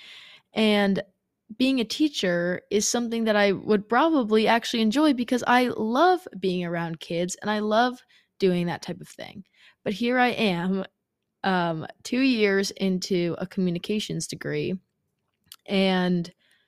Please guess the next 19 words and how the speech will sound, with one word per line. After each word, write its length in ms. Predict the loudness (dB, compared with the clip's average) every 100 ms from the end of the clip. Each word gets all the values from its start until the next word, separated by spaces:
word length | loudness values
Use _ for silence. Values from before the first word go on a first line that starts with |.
| _ _ _ _ _ _ _ _ _ _ -6
basically, 1160 | 2 4 4 -2 -2 0 2 4 4 4 4 0
if 200 | -2 0
I 180 | 2 2
want 340 | 2 -2 -2 -6
to 60 |
be 120 | -6 -4
a 40 |
teacher, 540 | -4 -4 -2 -2 -2 -4
I'm 160 | -4
gonna 240 | -4 -2 -2
have 180 | -2 -4
to 80 |
just 240 | -8 -8 -6
finish 300 | -2 0 0
this 220 | -2 -4
degree 460 | -6 -2 -2 -2 -2
and 160 | 0 0
then 180 | 0
go 380 | -2 0 2 0